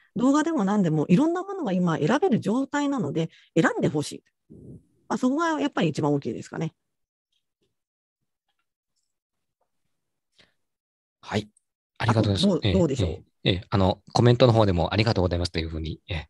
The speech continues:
Speaker 2: 来てますね。YouTubeの方コメントしていただきまして、
Speaker 1: お。
Speaker 2: ありがとうございます。ええ。
Speaker 1: まあ、こういうご意見ね、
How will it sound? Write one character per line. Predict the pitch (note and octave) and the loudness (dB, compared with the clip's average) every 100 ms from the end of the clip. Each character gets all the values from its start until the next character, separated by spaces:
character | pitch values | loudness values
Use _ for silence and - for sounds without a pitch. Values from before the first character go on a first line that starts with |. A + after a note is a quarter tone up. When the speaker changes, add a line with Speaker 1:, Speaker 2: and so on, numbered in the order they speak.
| _ | _
Speaker 2:
来 | - | -10
て | - | -6
ま | D#2+ | -4
す | E2+ | -4
ね。 | D2+ - _ _ _ _ _ _ _ _ _ _ _ | -6 -8 _ _ _ _ _ _ _ _ _ _ _
YouTube | F#2 - D#2+ | -2 0 0
の | D2+ | -2
方 | D2+ | -2
コ | - | 0
メ | F2 | 0
ン | |
ト | E2 | 2
し | D2+ | 0
て | D#2+ | 0
い | |
た | D#2+ | -2
だ | |
き | D#2+ | -4
ま | D2+ | -2
し | |
て、 | - | 0
Speaker 1:
お。 | |
Speaker 2:
あ | |
り | E2 | 2
が | G#2 | 2
と | F2+ | 0
う | |
ご | |
ざ | D#2+ | -2
い | |
ま | |
す。 | E2 - - | -6 -10 -12
え | |
え。 | F2 - _ _ _ _ _ _ _ _ _ _ _ _ _ _ _ _ _ _ - | -12 -14 _ _ _ _ _ _ _ _ _ _ _ _ _ _ _ _ _ _ -6
Speaker 1:
ま | - | 0
あ、 | |
こ | - | 6
う | D#4+ | 6
い | G4+ | 6
う | |
ご | F#4 D#4 | 6 6
意 | |
見 | D#4+ F4 D#3+ | 6 4 4
ね、 | D#3 D3+ | 4 2